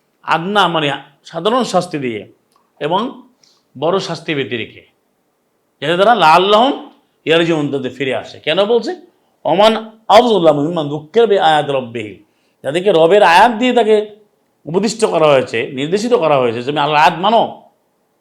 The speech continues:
ফা-, মুখ ফিরায় নিয়েছে, আয়াত মানে নাই। আল্লাহ বলছে, "ইন্না মিনাল মুজরিমিনা মুনতাকিমুন",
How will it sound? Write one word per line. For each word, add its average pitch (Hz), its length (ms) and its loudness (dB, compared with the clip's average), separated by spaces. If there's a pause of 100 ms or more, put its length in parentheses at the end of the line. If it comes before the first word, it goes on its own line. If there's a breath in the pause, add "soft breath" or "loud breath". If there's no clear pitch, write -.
(100)
ফা-, - 240 -8
মুখ 143 260 -12
ফিরায় 147 200 0
নিয়েছে, 117 220 -6
আয়াত 110 220 -4
মানে 113 220 -8
নাই। 90 180 -18 (460)
আল্লাহ 160 200 -2
বলছে, 156 180 -4
"ইন্না 165 500 -4
মিনাল 156 180 -6
মুজরিমিনা 151 560 -2
মুনতাকিমুন", 185 840 -6